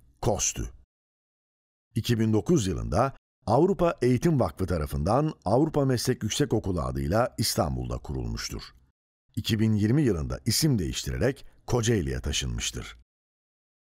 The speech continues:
K S T Ü, sağlık ve teknoloji alanlarında eğitim veren Kocaeli'nin ilk özel vakıf üniversitesidir.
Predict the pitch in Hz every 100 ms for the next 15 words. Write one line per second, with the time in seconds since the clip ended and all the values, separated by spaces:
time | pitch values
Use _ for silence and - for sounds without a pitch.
0 | - 113 113 - 117 101 92 65 101 160
1 | - - - 117 139 180 - 127 - 107
2 | 113 113 113 160 135 120 113 113 110 117
3 | - 113 110 104 71 67 131 151 - _
4 | _ - 120 160 180 156 156 156 - 180
5 | 165 - - 127 131 139 117 - 127 90
6 | 82 73 73 80 76 76 64 -